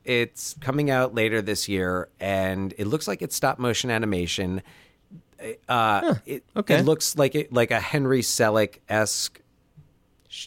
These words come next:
Speaker 1: film, uh, Henry Selick
Speaker 2: Yeah.
Speaker 1: of Coraline and Nightmare Before Christmas.
Speaker 2: Right.
Speaker 1: Um,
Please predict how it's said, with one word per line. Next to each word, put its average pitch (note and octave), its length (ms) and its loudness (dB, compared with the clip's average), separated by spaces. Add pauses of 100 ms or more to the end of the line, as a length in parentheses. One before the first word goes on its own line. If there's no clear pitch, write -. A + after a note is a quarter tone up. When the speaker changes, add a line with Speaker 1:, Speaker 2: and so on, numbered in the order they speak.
Speaker 1:
film, G2+ 420 2
uh, G#2+ 160 0
Henry A2 240 2
Selick G2+ 300 4
Speaker 2:
Yeah. G2+ 60 0
Speaker 1:
of E2+ 100 -4
Coraline G2 480 4
and F#2 160 0
Nightmare F#2 300 0
Before F2 260 -6
Christmas. A2+ 540 -2 (1080)
Speaker 2:
Right. G#2+ 300 0
Speaker 1:
Um, G#2 480 2